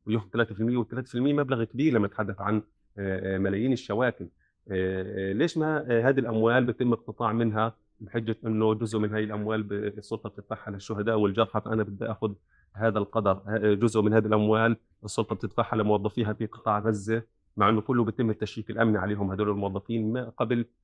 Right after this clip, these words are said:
آه، ما يتم، آه، آه، تشغيلهم في السلطة الفلسطينية. آه، وبالتالي، آه، باخذ هاي الأموال. إذا السلطة بدها تتحرك، آه، بأي، آه، مح-، بالمحافل الدولية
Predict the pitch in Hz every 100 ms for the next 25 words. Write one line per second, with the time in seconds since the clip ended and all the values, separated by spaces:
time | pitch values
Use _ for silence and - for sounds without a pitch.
0 | _ 101 95 98 110 107 104 98 110 104
1 | 107 95 92 95 92 95 101 107 101 95
2 | 104 101 98 - 98 98 98 101 95 92
3 | 110 101 85 - _ _ 107 101 101 104
4 | 107 - 117 110 113 98 104 101 104 107
5 | 107 107 107 110 113 87 - _ - 104
6 | - 131 117 110 110 110 110 - 110 113
7 | 110 _ _ _ - 104 104 101 113 113
8 | 110 110 107 107 107 104 98 101 107 104
9 | 104 113 104 104 107 104 110 107 110